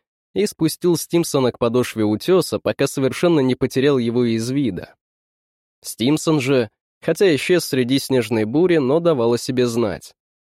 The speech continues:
«Держитесь правее, капитан», — сказал моряк, «и поддерживайте меня канатом». Росвель, встретив под ногами довольно ровную землю, так и сделал.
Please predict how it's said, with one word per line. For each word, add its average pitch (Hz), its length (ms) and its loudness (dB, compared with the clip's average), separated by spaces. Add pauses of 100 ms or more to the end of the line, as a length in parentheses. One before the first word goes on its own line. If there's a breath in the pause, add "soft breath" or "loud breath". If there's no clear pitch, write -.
(520)
«Держитесь 185 800 2
правее, 180 800 2
капитан», — 175 1000 0 (360)
сказал 98 400 -2
моряк, 117 520 0 (480)
«и 226 180 2
поддерживайте 170 1000 2
меня 170 340 4
канатом». 165 800 0 (1300)
Росвель, 147 600 0 (180 loud breath)
встретив 170 480 -2
под 120 120 -2
ногами 120 360 2
довольно 117 440 0
ровную 101 400 0
землю, 147 400 0
так 123 280 -2
и 123 120 -2
сделал. 110 600 -8